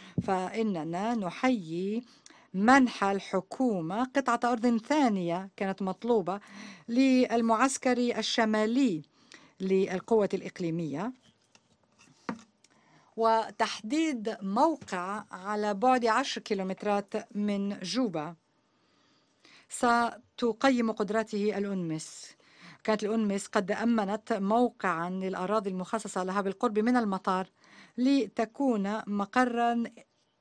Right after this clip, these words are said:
مؤقتا للكتيبة الرواندية، ولكننا ندعو المزيد من التعاون من الحكومة الانتقالية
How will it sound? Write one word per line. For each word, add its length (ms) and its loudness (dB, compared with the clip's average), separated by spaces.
مؤقتا 720 0
للكتيبة 560 2
الرواندية، 640 2
ولكننا 560 6
ندعو 160 4
المزيد 300 4
من 120 6
التعاون 640 4
من 320 0
الحكومة 440 -2
الانتقالية 1000 -4